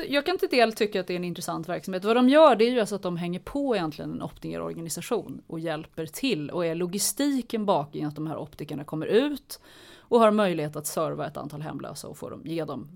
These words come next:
glasögon. Vi vet att många av dem skulle inte kanske skaffa sig glasögon och är väl till del utslagna också för att man inte ser. Det är rätt bra att se. Nu är vi tillbaka. Det här är verkligen en verksamhet som jag tycker är god på många sätt, samtidigt som det gör lite ont i mig, därför att jag säger, borde inte ett byggföretag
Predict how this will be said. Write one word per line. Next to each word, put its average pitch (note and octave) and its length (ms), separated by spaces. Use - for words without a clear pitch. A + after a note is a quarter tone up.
glasögon. D3 800
Vi E3+ 120
vet D#3+ 220
att D3+ 100
många D#3 200
av D3+ 80
dem D3+ 300
skulle E3+ 360
inte C4 340
kanske B3 200
skaffa G#3+ 280
sig D#3 100
glasögon D3 540
och B2 100
är C#3 80
väl D3+ 200
till E3+ 100
del D#3+ 200
utslagna D3 480
också D3+ 200
för D3+ 60
att D3 100
man D#3+ 100
inte D3+ 160
ser. A#3+ 340
Det F#3 80
är F#3 40
rätt D#3 120
bra - 160
att - 80
se. E3 200
Nu A#3+ 240
är C#4 40
vi F4+ 100
tillbaka. B3+ 300
Det A3+ 80
här C4+ 140
är D4 40
verkligen B3+ 300
en G3+ 60
verksamhet F#3+ 320
som F3 120
jag F3 80
tycker F3 180
är F3 80
god C4 580
på G#3+ 100
många F#3 240
sätt, F3 280
samtidigt F3 560
som F3 160
det E3+ 60
gör D#3+ 120
lite D#3+ 220
ont F#3+ 460
i F3+ 60
mig, D3 400
därför D#3 260
att D3 80
jag C3+ 100
säger, D3 400
borde F#3+ 340
inte A#3+ 200
ett D3+ 60
byggföretag D#3 1000